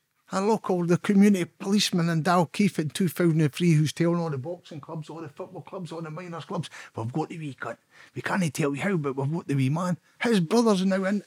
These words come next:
in Luke Mitchell's house interviewing him. <sighs> Now, I know that's all conspiracy, but somebody set him up. And, uh, Dalkeith in two thousand and three,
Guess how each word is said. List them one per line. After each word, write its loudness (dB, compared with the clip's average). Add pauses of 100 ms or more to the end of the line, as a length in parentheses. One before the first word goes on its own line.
in 4
Luke 4
Mitchell's 0
house 0
interviewing 0
him. -2 (800)
<sighs> -6 (520)
Now, -4 (320)
I -2
know 4
that's 2
all 0
conspiracy, 0
but -2
somebody 0
set -6
him -10
up. -14 (680)
And, 2
uh, 4 (320)
Dalkeith 2 (180)
in 0
two 8
thousand 6
and 4
three, 4